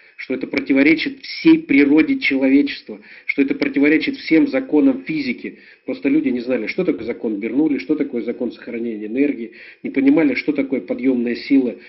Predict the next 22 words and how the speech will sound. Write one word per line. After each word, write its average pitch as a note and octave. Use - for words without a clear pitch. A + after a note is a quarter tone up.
и A#2+
сила A#2+
Жуковского, C3
что -
такое C#3
коэффициенты -
сопротивления C#3+
аэродинамического. B2
Вот. C3
Поэтому C#3+
это, C3+
друзья, C#3
будет C#3+
всегда. B2
Но C3+
тем C#3+
не C3
менее, A2
самолёт A#2
полетел, F3+
интернет A2+
появился, C#3+